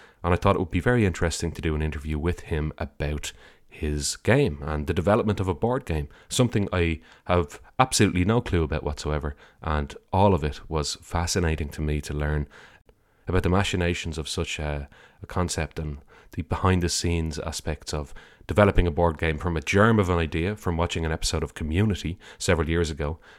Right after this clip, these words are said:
to it actually coming to fruition, or almost, with his Kickstarter campaign, which is gonna launch on the thirty-first of May, uh, of twenty twenty-two. I thought it was appropriate to use the Ferg's Quest theme music in this game, because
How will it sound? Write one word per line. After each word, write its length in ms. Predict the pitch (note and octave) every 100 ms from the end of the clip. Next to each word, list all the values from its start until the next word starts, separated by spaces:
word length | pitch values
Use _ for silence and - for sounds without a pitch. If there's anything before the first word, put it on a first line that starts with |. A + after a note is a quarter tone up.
| -
to 340 | - E2+ D#2+ - -
it 120 | -
actually 340 | F#2+ - - F2
coming 300 | - F2+ E2
to 240 | - E2+
fruition, 460 | D2+ E2 E2 - F2+
or 180 | D#2 D2+
almost, 500 | F#2 G#2+ F2+ E2 - - - -
with 100 | F2+
his 100 | D#2+
Kickstarter 560 | - C3+ - - A2 F#2
campaign, 460 | - F2+ - E2 E2
which 160 | D#2+
is 80 | D#2
gonna 180 | E2+ D#2+
launch 320 | D#2 D2+ C#2+
on 100 | D2+
the 40 | D2
thirty-first 520 | - E2+ - D2+ D#2
of 60 |
May, 320 | C#2+ D2 D2 - - - - - -
uh, 240 | C#2+ C#2
of 160 | - -
twenty 240 | - F2+
twenty-two. 500 | E2+ E2+ C#2+ - C#2+ - - _ _ _ - -
I 80 | G2+
thought 120 | A#2+
it 60 | A2
was 100 | G2+
appropriate 480 | - A#2 B2 C3+ -
to 80 |
use 120 | A2 G#2+
the 60 |
Ferg's 380 | G2+ A2+ A2+ -
Quest 380 | - C#3 - -
theme 200 | B2 F#2+
music 340 | F2 D#2 D2
in 80 | D2+
this 160 | D2+ -
game, 240 | D#2+ D2
because 280 | C#2+ D#2+